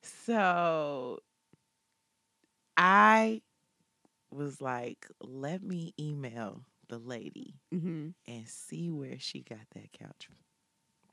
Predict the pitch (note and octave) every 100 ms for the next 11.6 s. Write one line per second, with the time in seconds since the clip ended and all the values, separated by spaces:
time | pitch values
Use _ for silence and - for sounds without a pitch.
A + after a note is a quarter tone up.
0 | _ _ _ _ - - _ _ _ _
1 | _ _ - - F#3 D#3 B2 E2 _ _
2 | _ _ _ _ _ _ _ _ _ _
3 | _ _ _ _ _ _ _ _ - F3
4 | - F#3 F3 D#3+ D#3 D3+ D3 B2+ C#3 D3+
5 | D3 _ _ _ _ C#3 C#3 C3 B2 A2
6 | F#2+ G#2 C#3+ - - _ _ _ _ _
7 | _ E3+ D#3+ D3 D3 G#3 G#3+ F#3+ D#3+ -
8 | - B2+ D#3 - _ _ G#3 - G3 F3
9 | C3 B2+ - - E3 F#3 G#3 G#3+ G#3+ F#3+
10 | E3 D3+ D#3 E3 - - C#3+ D3 - -
11 | - - - C#3 C3+